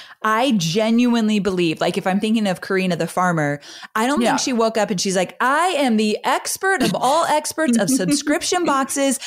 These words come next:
Speaker 1: I've gotta create a course to change the world." Like, that is not what my students are thinking and feeling. But you're right. They're like, "Listen, I know how to do this. Other people can get value from this." I think the number
Speaker 2: Yeah.
Speaker 1: one driver of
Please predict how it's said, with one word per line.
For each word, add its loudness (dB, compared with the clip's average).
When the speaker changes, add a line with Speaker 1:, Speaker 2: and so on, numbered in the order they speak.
Speaker 1:
I've 0
gotta 0
create -2
a -4
course 0
to -2
change 0
the 0
world." -2
Like, 0
that 0
is -2
not 0
what 0
my 0
students 0
are 0
thinking -2
and -2
feeling. 0
But 0
you're 2
right. 0
They're 0
like, -2
"Listen, -4
I -4
know 2
how -2
to 0
do -2
this. -6
Other 0
people -4
can -4
get -4
value 0
from -4
this." -6
I 0
think -4
the 0
number 2
Speaker 2:
Yeah. 0
Speaker 1:
one 2
driver 0
of -2